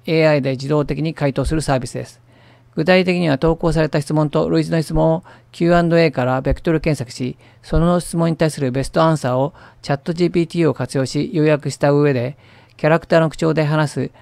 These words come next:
マイピョン語で親近感のある回答文を生成します。これにより、従来よりも素早く問題解決いただけるようサポートいたします。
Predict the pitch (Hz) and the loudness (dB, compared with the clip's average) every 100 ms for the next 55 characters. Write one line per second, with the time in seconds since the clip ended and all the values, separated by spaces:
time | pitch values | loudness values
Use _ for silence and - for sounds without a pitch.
0 | - - 147 - 147 151 156 156 - - | -8 0 0 2 2 2 0 -2 -10 -10
1 | 175 170 170 151 135 127 131 151 139 131 | -4 -2 -2 0 2 2 0 -2 -2 0
2 | 131 139 151 147 127 123 - 123 - - | 0 0 -2 -2 -4 -4 -6 -10 -10 -20
3 | _ _ - _ _ _ - 165 180 170 | _ _ -20 _ _ _ 0 2 2 2
4 | 170 180 _ - 175 175 156 131 123 123 | 0 -6 _ -4 0 4 4 4 0 0
5 | 135 - - 165 165 160 143 160 - 147 | -2 -6 -14 0 4 4 2 -6 -2 0
6 | 143 139 147 135 - - 127 160 - 175 | 2 0 0 -4 -6 -10 -6 -4 -6 -6
7 | 147 135 139 147 143 139 143 - - 131 | -6 -4 -2 0 2 2 0 -4 -12 -2
8 | 135 131 160 147 123 - 123 - | -2 0 -4 -4 -10 -10 -12 -14